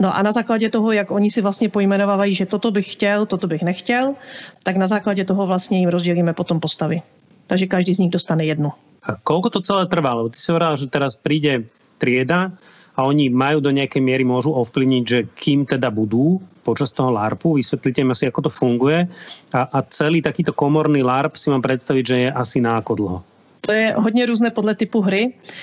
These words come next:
Speaker 1: že například hra s ohněm je dlouhá. Celkový herní čas je tři hodiny, nebo možná
Speaker 2: Mhm.
Speaker 1: i přes tři hodiny, že když se to natáhne, tak, eh, ale i když jakože maximálně se snažíme to odehrát do tři a půl hodiny, protože tam je takové pravidlo, že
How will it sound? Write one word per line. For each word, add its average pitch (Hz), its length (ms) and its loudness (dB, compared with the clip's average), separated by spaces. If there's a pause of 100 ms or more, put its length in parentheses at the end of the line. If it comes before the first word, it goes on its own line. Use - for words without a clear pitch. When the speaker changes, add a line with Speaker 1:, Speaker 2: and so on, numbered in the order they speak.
(120)
Speaker 1:
že 190 140 0
například 208 440 0
hra 196 180 0
s - 80 -4
ohněm 202 320 2
je 208 80 2
dlouhá. 175 440 0 (180)
Celkový 247 460 0
herní 220 320 2
čas 190 280 0
je 196 100 0
tři 196 200 -2
hodiny, 185 460 0 (520)
nebo 180 200 0
možná 196 240 2
Speaker 2:
Mhm. - 100 -2
Speaker 1:
i - 40 0
přes - 200 -2
tři - 160 -2
hodiny, 185 340 2
že 196 80 -2
když 180 160 -2
se 196 80 -4
to 196 100 0
natáhne, 185 520 0 (380)
tak, 185 300 -4
eh, 180 40 0
ale 185 380 0
i 214 40 0
když 202 140 2
jakože 208 380 0
maximálně 202 680 0
se 208 100 -2
snažíme 196 540 0 (360)
to - 100 -2
odehrát 190 340 0
do 190 80 0
tři 190 220 -2
a 180 60 0
půl 196 200 -2
hodiny, 185 420 0 (640)
protože 196 300 0
tam 208 140 2
je 208 80 0
takové 208 280 0
pravidlo, 202 440 0
že 202 280 2